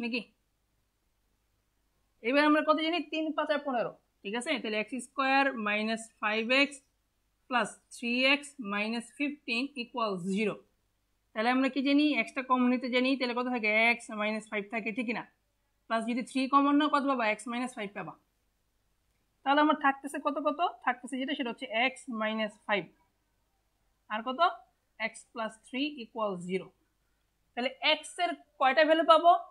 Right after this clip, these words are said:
এক্স এর দুইটা value পাবো। আমরা জানি এখান থেকে লেখা যায় যেটা সেটা হচ্ছে X এর মান কত? X এর মান আমরা জানি x equal to হচ্ছে ফাইভ, আর কত জানি? X এর মান হচ্ছে মাইনাস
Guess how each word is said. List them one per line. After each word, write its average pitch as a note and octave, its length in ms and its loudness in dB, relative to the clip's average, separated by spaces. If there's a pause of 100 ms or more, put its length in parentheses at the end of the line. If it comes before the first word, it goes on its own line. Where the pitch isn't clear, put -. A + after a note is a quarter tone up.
(500)
এক্স B3 200 -2
এর D#4+ 60 4 (120)
দুইটা C4 220 6
value B3 180 10
পাবো। F#3 160 0
আমরা G#3 200 -2
জানি B3 200 4
এখান C4 160 -4
থেকে A#3+ 160 0
লেখা A#3+ 220 -2
যায় B3 180 2
যেটা B3+ 220 -4
সেটা A3+ 200 -6
হচ্ছে G#3+ 140 -14 (120)
X G#3+ 180 -8
এর C4 120 -6
মান C#4 180 0
কত? D4 120 -6 (1800)
X G3+ 180 -12
এর C4 120 -4
মান C4+ 160 0
আমরা C4+ 200 -2
জানি D4 160 0 (180)
x - 20 -20 (120)
equal C4 200 -6
to C4+ 100 0
হচ্ছে C#4 200 -2 (760)
ফাইভ, A#3 360 0 (540)
আর G3+ 100 -4 (100)
কত B3 180 -8
জানি? C#4 160 -2 (200)
X - 180 -12
এর B3 80 -10
মান A#3+ 160 -8
হচ্ছে D#4 220 -4 (1160)
মাইনাস A3+ 300 -4